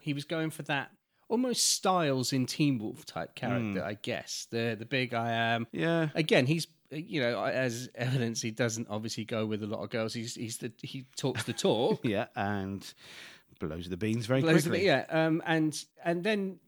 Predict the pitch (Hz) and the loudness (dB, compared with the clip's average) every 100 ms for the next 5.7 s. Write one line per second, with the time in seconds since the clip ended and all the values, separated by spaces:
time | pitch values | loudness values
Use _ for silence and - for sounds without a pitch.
0 | - 190 185 135 139 - 220 180 160 202 | -8 -4 -4 -4 -6 -4 0 0 0 0
1 | 208 190 202 190 185 202 202 - 185 175 | 2 2 0 0 0 -2 -2 -4 -4 -4
2 | 196 190 185 190 190 160 147 - - 165 | -4 -2 -2 -2 -2 0 0 -2 -2 -2
3 | 170 165 170 175 156 156 165 165 165 165 | 0 0 0 0 -2 -2 -2 0 2 0
4 | - _ _ - 139 147 151 131 - 202 | -2 _ _ -2 0 2 2 0 -2 0
5 | 123 139 139 147 143 135 - | 2 0 -4 -6 -4 -6 -8